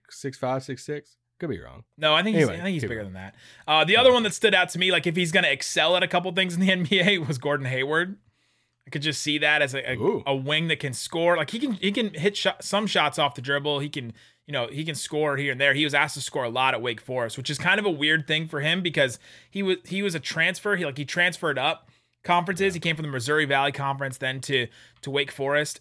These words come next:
Speaker 2: and he was asked to do more at Wake Forest. So it was kind of a weird situation for him.
Speaker 1: And they did well. They did well
Speaker 2: And they
Speaker 1: in
Speaker 2: did
Speaker 1: this
Speaker 2: well.
Speaker 1: season.
Speaker 2: He had incredible games against Duke and U N C. Like, he had, like, a thirty-one point game against U N C where he was, like, finishing post moves <laughs> around,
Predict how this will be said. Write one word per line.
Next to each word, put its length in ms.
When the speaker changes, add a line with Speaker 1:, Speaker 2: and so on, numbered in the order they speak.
Speaker 2:
and 240
he 80
was 140
asked 260
to 60
do 260
more 340
at 120
Wake 180
Forest. 400
So 60
it 20
was 100
kind 160
of 60
a 60
weird 420
situation 540
for 220
him. 180
Speaker 1:
And 120
they 100
did 180
well. 340
They 80
did 220
well 80
Speaker 2:
And 80
they 80
Speaker 1:
in 40
Speaker 2:
did 140
Speaker 1:
this 60
Speaker 2:
well. 220
Speaker 1:
season. 100
Speaker 2:
He 80
had 120
incredible 440
games 260
against 340
Duke 320
and 140
U 140
N 100
C. 300
Like, 160
he 100
had, 80
like, 120
a 40
thirty-one 540
point 220
game 200
against 280
U 140
N 100
C 420
where 120
he 140
was, 180
like, 200
finishing 400
post 360
moves 380
<laughs> 40
around, 260